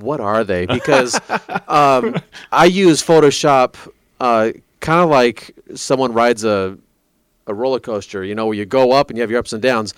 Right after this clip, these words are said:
Speaker 1: Because this last quarter, I didn't have a Photoshop class, so I've been out of the Photoshop scene for so long. Uh, I've been into Illustrator, InDesign, and,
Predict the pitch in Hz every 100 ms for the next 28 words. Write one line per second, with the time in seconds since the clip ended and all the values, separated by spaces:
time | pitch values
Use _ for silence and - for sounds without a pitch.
0 | - - _ - 135 160 143 131 120 139
1 | 165 170 160 - 135 143 151 147 139 143
2 | 127 139 139 127 110 - 113 101 - 147
3 | 123 113 - 123 143 143 131 139 135 113
4 | 139 123 110 110 - - 123 113 104 -
5 | 113 120 123 139 110 107 - - - -
6 | 120 113 104 104 127 110 123 123 117 131
7 | 113 107 113 120 113 131 110 - 120 107
8 | 113 107 104 101 107 - - 113 101 95
9 | 90